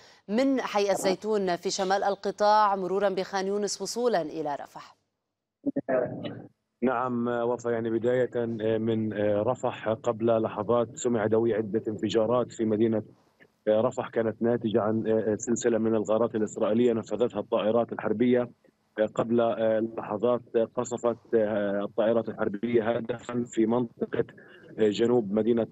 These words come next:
Speaker 2: رفح وبالتحديد بالقرب من بوابة صلاح الدين الواقعة على محور صلاح الدين أو ما يسمى محور فيلادلفيا. قبل ذلك بدقائق قليلة أغارت الطائرات الإسرائيلية على المناطق الشرقية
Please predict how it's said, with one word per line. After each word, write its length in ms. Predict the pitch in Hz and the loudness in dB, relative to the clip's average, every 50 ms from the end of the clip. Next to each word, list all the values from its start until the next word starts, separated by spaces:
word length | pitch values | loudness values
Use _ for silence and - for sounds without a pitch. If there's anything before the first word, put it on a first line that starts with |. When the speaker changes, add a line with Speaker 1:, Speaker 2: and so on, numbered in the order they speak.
| - | 0
Speaker 2:
رفح 320 | 113 104 110 120 117 - 98 | 2 2 2 2 0 -2 -4
وبالتحديد 480 | 107 107 107 - 113 101 110 120 117 92 | -4 -4 -2 -2 -4 0 0 0 0 0
بالقرب 340 | 110 101 - 120 117 104 110 | -2 -2 0 -2 0 0 0
من 100 | 110 107 | 0 2
بوابة 280 | 113 110 120 113 113 | 4 2 2 2 -2
صلاح 300 | - - 113 117 113 - | -4 -2 -2 -2 -2 -2
الدين 320 | - 101 98 113 131 120 110 | -4 -4 0 0 0 2 2
الواقعة 560 | 107 110 110 123 131 - - 123 117 101 113 | 2 2 2 2 2 2 0 0 0 0 0
على 260 | 107 98 110 113 107 | 0 0 0 0 0
محور 280 | 113 120 113 113 110 98 | 0 0 0 0 -2 0
صلاح 300 | - 113 110 113 104 - | 0 0 0 0 0 -2
الدين 300 | 104 104 98 127 120 110 | -4 -2 0 0 2 2
أو 120 | 110 110 | 2 2
ما 120 | 110 110 | 2 2
يسمى 400 | 107 107 104 - 123 127 123 117 | 2 0 0 -2 0 0 2 2
محور 440 | 110 120 117 - 101 113 117 113 110 - - _ _ _ _ _ _ _ _ 104 107 104 - - | 2 2 2 2 2 2 2 2 0 -4 -12 _ _ _ _ _ _ _ _ 0 2 2 2 0
فيلادلفيا. 580 | 117 117 110 107 - 131 131 127 - 135 135 | 2 2 2 2 2 0 0 0 0 0 0
قبل 320 | 127 - 131 117 107 113 113 | 0 0 -4 0 0 0 2
ذلك 460 | 104 123 120 120 117 113 - - 117 | 2 2 2 2 0 -2 -4 -2 0
بدقائق 800 | 110 107 107 104 107 110 107 - 123 120 117 113 - - - 110 110 110 - | 0 2 0 0 -2 -4 -2 0 0 2 2 0 -2 -2 0 0 0 0 0
قليلة 500 | - 107 110 123 131 123 131 127 107 110 | 0 2 2 4 4 4 4 2 2 0
أغارت 340 | 107 104 120 123 120 113 | 0 0 0 0 0 0
الطائرات 420 | 117 107 117 117 107 113 117 117 113 | -4 -2 -2 0 2 2 2 0 0
الإسرائيلية 540 | 113 113 110 - 110 110 110 120 120 120 104 | -2 -2 -2 -2 -2 0 2 4 4 4 4
على 120 | 98 113 | 2 2
المناطق 480 | 110 110 107 113 117 117 113 - - 113 | 0 0 0 0 0 -2 -2 -4 -6 -6
الشرقية 720 | 107 - - 110 110 - - 135 127 123 120 120 113 | -6 -2 0 -2 0 0 0 2 4 4 4 2 0